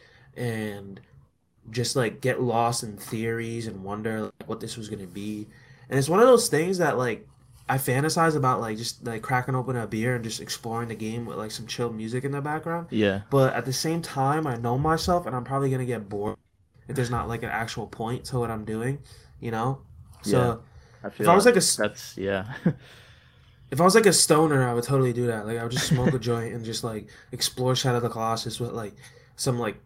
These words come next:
Speaker 1: Tame Impala in the back to, like, try and figure out what, what was
Speaker 2: Like,
Speaker 1: going on.
Speaker 2: whoa.
Speaker 1: Yeah,
Speaker 2: Holy
Speaker 1: but I
Speaker 2: shit.
Speaker 1: just, <laughs> I just don't have, like,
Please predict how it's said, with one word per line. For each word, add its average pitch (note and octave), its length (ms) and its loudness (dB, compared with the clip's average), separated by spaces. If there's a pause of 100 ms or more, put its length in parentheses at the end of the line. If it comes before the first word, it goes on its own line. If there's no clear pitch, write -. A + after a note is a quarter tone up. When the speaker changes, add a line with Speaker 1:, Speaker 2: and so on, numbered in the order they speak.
(400)
Speaker 1:
Tame B2+ 220 0
Impala A#2+ 400 2
in A2+ 80 -4
the A2+ 60 -4
back G#2+ 300 -4 (760)
to, B2+ 120 -4
like, A2+ 140 -2
try B2+ 160 0
and B2 160 2
figure A#2+ 260 4
out G#2 140 -2
what, A2 240 -4 (300)
what A#2 200 2
was B2 100 2
Speaker 2:
Like, A#2 80 2
Speaker 1:
going A2+ 200 2
on. D3 80 4
Speaker 2:
whoa. B2+ 540 8 (400)
Speaker 1:
Yeah, C3+ 460 6
Speaker 2:
Holy C#3+ 180 2
Speaker 1:
but C#3 320 6
I C#3 80 6
Speaker 2:
shit. C3+ 80 6
Speaker 1:
just, G#2+ 360 4 (340)
<laughs> - 920 2
I C#3+ 100 6
just C#3+ 160 0
don't C#3 200 4
have, C#3 260 2
like, A#2+ 220 0